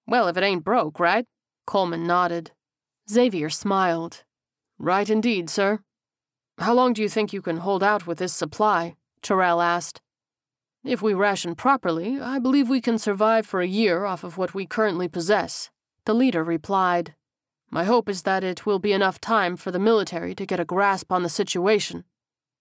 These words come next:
The soldiers exchanged a concerned look, and Terrell cleared his throat.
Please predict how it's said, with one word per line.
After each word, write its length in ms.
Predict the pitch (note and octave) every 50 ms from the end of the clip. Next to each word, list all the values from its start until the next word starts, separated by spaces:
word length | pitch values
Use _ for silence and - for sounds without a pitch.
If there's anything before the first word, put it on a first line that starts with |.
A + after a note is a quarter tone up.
| _ _ _ _ _ _ _ -
The 80 | - A3+
soldiers 580 | - - - G#3 D#4 A#3+ - E3+ D3+ D#3 -
exchanged 680 | C#3 C#3 - - - - A#3 A3 G#3 F3+ E3+ E3 - -
a 60 | F3+
concerned 580 | - - F3+ F3+ - - G#3+ G#3 G3+ F#3+ F3 D3+
look, 460 | F3+ G#3 G#3 F#3+ F#3 _ - - _ _ _ _ - - - _ _ _
and 160 | - E3+ F#3+
Terrell 400 | - F#3+ F#3 G3+ G#3 F#3+ F3 F3
cleared 380 | E3 - - G#3+ G3+ F#3+ F#3 E3+
his 200 | F3 E3 E3 -
throat. 460 | - - F#3+ F#3+ F#3+ F#3 F3 - -